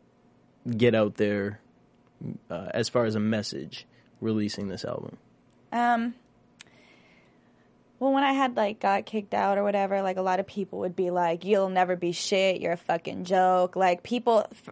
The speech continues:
Speaker 2: people from not being in the industry, just regular people, to people being in the industry that are in the industry, like, high up there, to, like, middly, like, people that are just affiliated, people would really be like, "You're a joke. You're not gonna fucking do anything. You'll never be shit."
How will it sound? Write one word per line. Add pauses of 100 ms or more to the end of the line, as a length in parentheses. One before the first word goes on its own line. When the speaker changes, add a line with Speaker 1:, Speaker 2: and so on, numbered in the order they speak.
Speaker 2:
people
from (120)
not
being
in
the
industry,
just
regular
people,
to
people
being
in
the
industry
that
are
in
the
industry,
like,
high
up
there,
to,
like,
middly,
like,
people
that
are
just
affiliated,
people
would
really
be
like,
"You're
a
joke. (280)
You're
not
gonna
fucking
do
anything.
You'll
never
be
shit."